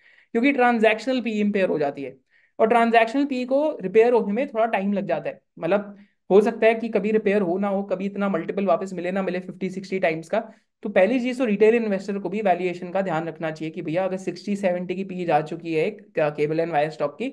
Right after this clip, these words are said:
तो again, post fifty पीई, there is always a risk that arises in the companies। But ये कंटिजेंट लायबिलिटी पहली चीज़ आएगी।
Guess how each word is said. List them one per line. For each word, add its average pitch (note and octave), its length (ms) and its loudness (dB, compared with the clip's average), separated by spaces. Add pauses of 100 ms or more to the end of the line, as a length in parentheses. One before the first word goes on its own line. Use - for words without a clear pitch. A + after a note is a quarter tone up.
(440)
तो C#4+ 460 2
again, G3+ 240 2 (400)
post C#4 260 6
fifty C4 360 -2
पीई, C4 280 -2
there A3 220 2
is A#3 60 0
always A#3+ 320 2
a A#3 120 4
risk A3+ 280 2
that F#3 180 0
arises D#3+ 340 -2
in E3 120 -6
the D#3+ 80 -6
companies। C#3+ 380 -4 (640)
But A#3 120 4
ये C#4 60 2
कंटिजेंट G#3+ 560 2
लायबिलिटी A3+ 400 2
पहली G#3+ 220 -2
चीज़ G#3 220 -4
आएगी। F#3 240 -4